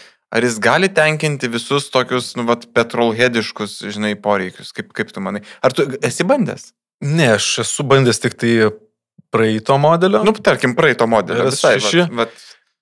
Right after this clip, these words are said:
Speaker 2: Taip, tai ten šiek tiek buvo modifikuotas, labai brutalus automobilis pagreičio prasme, ar ne? Ir taip, ta prasme, sakykim, ar naujas R S šeši, ar tas senas, ar tas pats M penki, ar ne, tai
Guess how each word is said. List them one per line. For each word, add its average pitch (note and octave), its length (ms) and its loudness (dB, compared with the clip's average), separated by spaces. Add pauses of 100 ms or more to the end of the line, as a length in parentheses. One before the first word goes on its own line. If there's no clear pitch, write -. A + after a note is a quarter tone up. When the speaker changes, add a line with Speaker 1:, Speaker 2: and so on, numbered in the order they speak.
Speaker 2:
Taip, B2 280 2
tai G#2+ 320 -6
ten A2 260 -2
šiek - 200 -6
tiek A#2+ 120 -2
buvo A#2 160 2
modifikuotas, A2 800 -4
labai A2+ 260 0
brutalus A2 520 -2
automobilis G#2+ 680 0
pagreičio A2 600 0
prasme, A2 440 -2
ar F3+ 240 2
ne? B2 140 2 (640)
Ir A#2 180 0 (960)
taip, G#3+ 160 4
ta G2+ 120 -6
prasme, G#2+ 420 -8
sakykim, A#2+ 500 -6
ar A2+ 160 2
naujas D#3 480 4
R F3+ 140 2
S - 80 0
šeši, C#3 220 0
ar G#2+ 100 -2
tas - 180 -4
senas, E3+ 460 2
ar A2 240 0
tas G#2+ 180 -2
pats - 240 -2
M G#2+ 140 -6
penki, G3+ 420 2
ar A2 220 2
ne, D3 220 4
tai B2 240 -2